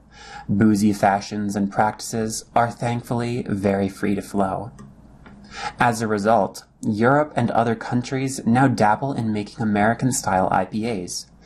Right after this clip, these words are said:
to varying degrees of success in terms of taste, while Americans widely enjoy tipples such as the Negroni and its many variations, including the Boulevardier, which uses whiskey in place of gin,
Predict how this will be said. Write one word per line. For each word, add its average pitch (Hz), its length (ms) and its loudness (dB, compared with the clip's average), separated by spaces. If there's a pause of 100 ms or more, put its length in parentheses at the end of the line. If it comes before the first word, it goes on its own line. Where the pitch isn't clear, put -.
(260)
to 147 100 4
varying 104 440 4
degrees 95 360 -2
of 90 100 -6
success - 560 0
in 101 80 -8
terms 92 320 -6
of 87 100 -8
taste, - 580 -6 (680)
while 104 280 4
Americans 104 720 -2
widely 110 480 2
enjoy 101 360 2
tipples 101 640 -2 (180)
such - 320 2
as 117 220 0
the 120 80 -2
Negroni 98 800 2 (100)
and 104 280 4
its 98 200 -2
many 101 220 4
variations, 92 920 0 (500)
including 107 720 4
the 104 80 2
Boulevardier, 95 1040 2 (460)
which - 200 0
uses 101 320 4
whiskey 104 400 0
in 98 120 2
place 101 280 0
of 92 120 -4
gin, 98 480 0